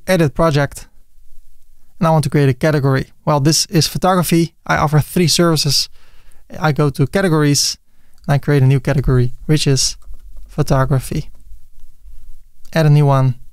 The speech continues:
You can have subcategories again. I don't want that. Update. Now I hover over new. I go to project. And I go for the Montana Lysianthes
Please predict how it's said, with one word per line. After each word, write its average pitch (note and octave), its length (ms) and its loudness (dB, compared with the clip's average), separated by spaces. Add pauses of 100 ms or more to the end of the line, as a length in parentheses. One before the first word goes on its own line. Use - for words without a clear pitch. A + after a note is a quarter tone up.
(840)
You D3+ 100 -2
can D3 140 0
have C#3 240 2
subcategories D3 720 0
again. C#3 340 2 (240)
I - 40 -8
don't B2+ 200 2
want D3+ 200 2
that. - 280 -2 (500)
Update. G3 540 0 (1400)
Now G3 140 4
I F#3 100 4
hover G3+ 200 2
over F3 160 4
new. G3 300 4 (640)
I D3 60 -2
go C#3+ 100 2
to C3 140 -2
project. D3 580 0 (2250)
And F3 100 2
I E3 80 4
go D#3 200 4
for D3 240 0
the C#3+ 200 0 (440)
Montana C#3 880 2 (340)
Lysianthes C#3 960 2